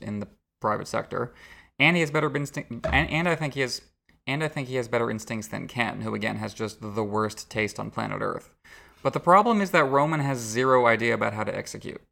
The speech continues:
Less than zero. He has, he has negative idea about how to execute. I always go back to that, that one scene, I forget what season it is, I, where, where both Kendall and Roman are called into the office, and Roman calls Jerry in a panic, like, "Uh, Ken's in a room with, with guys doing stuff, help."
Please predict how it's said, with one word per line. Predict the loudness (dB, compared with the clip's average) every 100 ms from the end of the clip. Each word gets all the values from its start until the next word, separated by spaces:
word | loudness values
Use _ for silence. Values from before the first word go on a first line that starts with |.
| _ _ 0
Less | 2 4
than | 2 0
zero. | 0 -2
He | 0
has, | 0
he | -2 -4
has | -2
negative | -2 0 2 2 2 0 0
idea | -2 -2 -4 -4
about | -4 -4
how | -4
to | -4
execute. | -6 -10 -14 -12 -12 -16 _ _ -20 _ _ -4
I | -2
always | 0
go | 2 6
back | 6 6
to | 2
that, | 2 2 0
that | -2 0
one | 2 0 -2
scene, | -4 -4 -2 -4 -6 -10 -20 -20 -20 -16
I | -8
forget | -2 2 2
what | 0
season | -4 -4 -4
it | -2
is, | -2 -2
I, | -6 -8 -16 -12 -8 -6
where, | -4 -2 -2
where | -2 -2
both | 2 0 0
Kendall | -4 0 0
and | 0 0
Roman | 0 0
are | -2
called | -2 -2 -2
into | -4
the | 0
office, | 2 2 0 -4 -8 -14 -20 -20 -10
and | 0
Roman | 2 2
calls | 0 0 0
Jerry | 0 0 0
in |
a | -2
panic, | -4 -4 -2
like, | 0 2
"Uh, | 0
Ken's | 0 0 0 0
in | -2
a |
room | 0 0 -2
with, | -4 -6
with | -6 4
guys | 6 6 2 -2
doing | 0 0 2 -2
stuff, | 0 0 2
help." | 2 2 0